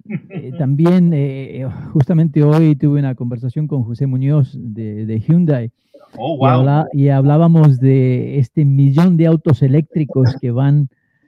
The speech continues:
Speaker 2: a, a rodar, ¿eh? en, por parte de Hyundai en el año veinte veinticinco, o sea, dentro de exactamente cinco años va a haber un millón de autos eléctricos Hyundai.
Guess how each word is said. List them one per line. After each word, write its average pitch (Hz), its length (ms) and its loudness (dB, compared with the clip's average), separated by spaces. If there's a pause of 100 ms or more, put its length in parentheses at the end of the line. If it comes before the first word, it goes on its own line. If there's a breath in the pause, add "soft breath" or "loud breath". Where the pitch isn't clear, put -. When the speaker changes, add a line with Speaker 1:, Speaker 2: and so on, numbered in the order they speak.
(160)
Speaker 2:
a, 120 320 -4
a - 200 -6
rodar, 147 540 2 (240)
¿eh? 170 260 -2
en, 113 300 -4 (120)
por 120 180 -4
parte 156 260 -2
de 127 100 2
Hyundai 143 480 2
en 120 140 -2
el 120 80 -2
año 127 400 0 (160)
veinte 123 560 -4
veinticinco, 123 640 -4
o 107 40 -10
sea, 120 160 -8
dentro 131 380 -2
de 117 80 -6
exactamente 151 720 -4
cinco 165 340 -2
años 156 460 2 (640)
va 127 40 -4
a 127 40 -2
haber 135 180 0
un 151 100 2
millón 143 560 2
de 120 140 -6
autos 127 320 -6
eléctricos 123 580 -4
Hyundai. 165 340 0